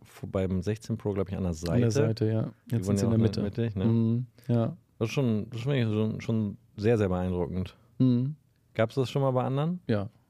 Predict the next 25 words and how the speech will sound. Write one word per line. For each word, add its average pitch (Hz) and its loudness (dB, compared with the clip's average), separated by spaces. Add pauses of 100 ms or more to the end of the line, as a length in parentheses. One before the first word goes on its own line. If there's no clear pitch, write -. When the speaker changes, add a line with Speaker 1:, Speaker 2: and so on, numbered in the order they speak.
(160)
Speaker 2:
ja. 127 -6 (220)
Speaker 1:
Woher 101 0
denn? 101 -4 (920)
Speaker 2:
Also 117 -6
es, - -8
es 107 -12
sind 110 -2
echt - -4
viele. 104 -2
Also 113 0
die 113 0
erste 117 0
Vapor 117 2
Chamber 110 0
war 107 0
ja 104 -2 (1400)
zweitausendachtzehn 117 -4
oder 135 0
so. 143 0
Das 120 -6
war 110 0
ein 110 0
Gaming-Smartphone, 139 0 (500)
äh, 120 -2
ich 113 -6